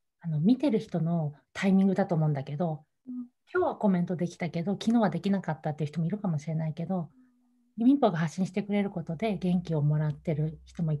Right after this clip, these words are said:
Speaker 1: ぱいいると思うから。
Speaker 2: あー。なんか昨日、そうやってずっと私フリップ職人やってたんですよ。
Speaker 1: うん。うんうん。
Speaker 2: 延々フリップ作ってたの。そのフリップ作りながらちょっと動画をちょっとインスタで撮ってみたの。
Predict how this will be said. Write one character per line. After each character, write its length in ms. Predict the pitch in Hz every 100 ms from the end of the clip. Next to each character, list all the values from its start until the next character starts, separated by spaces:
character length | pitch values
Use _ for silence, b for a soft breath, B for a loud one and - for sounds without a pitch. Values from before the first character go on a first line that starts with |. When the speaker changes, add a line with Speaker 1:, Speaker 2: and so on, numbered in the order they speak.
| 170
Speaker 1:
ぱ 60 |
い 40 | 160
い 20 |
る 80 | 175
と 100 | 147
思 120 | 156
う 40 |
か 140 | 143 147
ら。 240 | 151 143 _ _ _
Speaker 2:
あ 40 | 240
ー。 480 | 233 240 240 240 240 240 240 247 _ 151 _ _ _ _ _ _ _ _ _ _
な 80 | 294
ん 20 |
か 80 | 254
昨 180 | 247 277
日、 460 | 277 311 392 302
そ 140 | 269 277
う 40 |
や 60 | 269
っ 20 |
て 100 | 285
ず 120 | 240
っ 20 |
と 100 | 254 277
私 280 | 269 311
フ 180 | 269 285
リ 120 | 277
ッ 20 | 294 -
プ 240 | 320 320
職 280 | - 311 240
人 120 | 185
や 120 | 170
っ 60 | -
て 100 | -
た 140 | 202
ん 40 | 185
で 60 |
す 120 | - -
よ。 120 | 208
Speaker 1:
う 40 | 208
ん。 40 |
う 20 |
ん 300 | 190 170 185
う 20 |
ん。 60 | 185
Speaker 2:
延 40 | 202
々 120 | 233
フ 100 | 262
リ 80 | 220
ッ 20 |
プ 40 | _
作 180 | - 220
っ 40 |
て 140 | 214 -
た 120 | 285
の。 80 | 247
そ 100 | 240
の 80 | 240
フ 100 | 330
リ 100 | 311
ッ 20 |
プ 120 | - 262
作 200 | 254 285
り 60 |
な 100 | 320
が 80 | 277
ら 60 | 240
ち 60 |
ょ 20 | 240
っ 20 |
と 80 | 196
動 320 | 226 269 285
画 240 | 285 277
を 140 | 277 277
ち 120 | 269
ょ 40 |
っ 20 |
と 80 | 262
イ 140 | - 240
ン 80 |
ス 60 | 247
タ 120 | 247
で 100 | 240
撮 120 | 247
っ 60 | 330
て 100 | 196
み 160 | 180 -
た 100 |
の。 100 | -